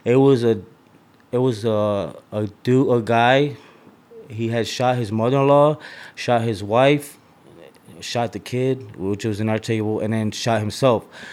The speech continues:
So all three, the other three died on the scene, and they, we just tried to keep this kid alive, and he was just the last one.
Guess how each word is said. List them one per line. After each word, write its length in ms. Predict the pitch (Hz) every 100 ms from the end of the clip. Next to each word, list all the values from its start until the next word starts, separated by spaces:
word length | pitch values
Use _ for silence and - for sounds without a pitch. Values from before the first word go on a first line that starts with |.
| -
So 180 | - 120
all 220 | 101 127
three, 500 | 131 131 135 131 127 -
the 140 | 110
other 200 | 127 147
three 420 | 147 135 135 127 113 98 95
died 240 | 113 120
on 100 | 127
the 80 | 127
scene, 400 | 110 120 117 117
and 180 | 101 110
they, 120 | 107
we 260 | 101 87 110
just 300 | 107 101 -
tried 180 | 117 107
to 80 |
keep 220 | 104 120 110
this 140 | 135
kid 180 | - 107
alive, 260 | 101 104
and 180 | 95 95
he 120 | 107
was 80 | 110
just 160 | 104 -
the 80 | 95
last 340 | 110 113 -
one. 260 | 110 98